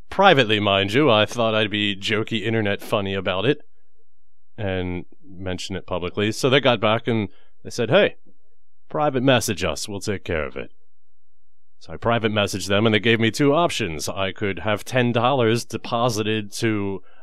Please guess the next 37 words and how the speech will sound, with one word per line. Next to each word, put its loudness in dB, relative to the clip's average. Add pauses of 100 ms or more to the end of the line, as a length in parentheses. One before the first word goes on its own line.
a -2
brand 2
spanking 2
new 4
whatever 0
their 2
online 2
account 2
is. 0 (200)
No, -4 (180)
pass. -4 (100)
Thank -8
you -8
very -6
much. -4 (920)
Uh, -10 (220)
or 2 (320)
I -2
could 6
go 6
to 4
a 2
store, 4 (300)
but 2
I 0
had 2
to 4
let 4
them 6
know 6
so -2
they 2
could 0
alert 2
their 2
staff -6 (300)
that -2